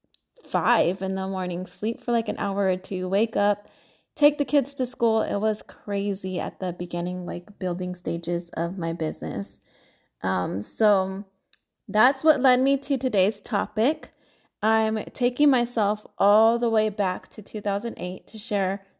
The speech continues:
ten mistakes that I made so that you can learn from them. Okay, mistake number one. Are you guys ready?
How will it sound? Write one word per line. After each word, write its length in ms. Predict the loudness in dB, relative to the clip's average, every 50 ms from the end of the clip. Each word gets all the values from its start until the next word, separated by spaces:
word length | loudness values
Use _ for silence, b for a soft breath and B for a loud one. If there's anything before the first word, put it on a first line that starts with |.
| _ _
ten 260 | -2 2 2 4 4
mistakes 480 | 2 0 0 0 0 0 0 -2 -8 -4
that 220 | -4 -4 -4 -4 _
I 280 | 0 2 4 4 4 4
made 380 | 4 4 4 4 4 2 2
so 120 | 0 -4 -4
that 340 | -2 -2 -4 -4 -6 -10 -8
you 320 | -4 -2 0 0 0 -2
can 320 | -4 -6 -8 -8 -6 -4 -4
learn 200 | -2 -2 -2 -4
from 260 | -6 _ -8 -6 -6
them. 300 | -6 -6 -6 -8 -10 -10 -12 _ _ _ _ _ _ _ _ _ _ _ _ _ _ _ _ _ _ _ _ _ _ _ _ _ _ _ _ _ -2 -2 -2 -2 -2 _ _ _ _ _ _ _ _ _ _ _ _ 0
Okay, 320 | 0 0 2 0 -4 -4 -2
mistake 840 | -2 -4 -4 -6 -6 -10 -8 -2 -2 0 2 0 0 -2 -6 -4
number 360 | -2 0 0 2 2 2 0
one. 520 | 0 0 0 0 2 2 0 -2 -4 -4 -4
Are 60 | -4
you 80 | -4 -2
guys 280 | 0 0 0 0 0 -2
ready? 360 | -2 0 0 -4 -6 -6